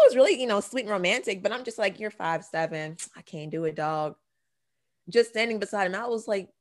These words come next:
"Whoa, you're so tiny." Super, like, he was, he was adorable, but, like, he was <laughs> so sh-, so no. No. But anywho, um, do you have any hoes? 'Cause I have one.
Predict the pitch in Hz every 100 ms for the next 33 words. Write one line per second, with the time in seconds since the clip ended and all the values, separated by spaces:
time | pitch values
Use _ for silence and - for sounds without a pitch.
0 | _ - 247 254 247 240 254 254 247 226
1 | 247 220 208 208 - - - _ - 480
2 | 480 302 - 277 277 415 392 302 - 494
3 | 392 302 427 539 508 254 170 139 - 202
4 | - 294 294 - 440 427 - - - -
5 | - - _ - - 214 180 - - -
6 | - 180 175 165 160 156 - 392 440 370
7 | 226 180 165 170 190 _ _ _ _ _
8 | _ - - _ _ - 226 254 254 254
9 | 254 247 247 240 233 233 233 240 254 -
10 | _ _ _ _ 185 202 247 247 233 233
11 | 247 233 226 226 226 226 - - _ -
12 | - 185 202 214 185 165 156 143 147